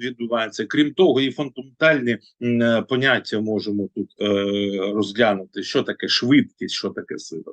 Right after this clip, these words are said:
тертя. А, а також, е, дуже важливо, особливо нашому директору, м, е, видавництва «Ранок», коли я презентував,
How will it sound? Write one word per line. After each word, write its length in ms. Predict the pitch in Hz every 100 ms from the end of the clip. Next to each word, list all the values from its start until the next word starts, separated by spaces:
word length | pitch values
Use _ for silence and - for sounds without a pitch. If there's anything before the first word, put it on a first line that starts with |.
| -
тертя. 480 | 92 85 - 202 262 - - - -
А, 280 | 113 107 110
а 240 | 117 113 110
також, 480 | 120 117 233 254 -
е, 240 | 117 110 _ _
дуже 300 | 113 165 151
важливо, 580 | 131 131 123 202 190 - _ _ _ _ _ _ -
особливо 400 | 147 127 131 107
нашому 380 | 120 - 110 98
директору, 440 | 107 87 - 92 87 - - - -
м, 160 | 101 98
е, 400 | 95 92 92 92
видавництва 680 | 101 101 95 95 92 98 113
«Ранок», 300 | 170 147 101 - 101 92
коли 220 | 104 98
я 80 | 87
презентував, 680 | - 95 104 98 117 170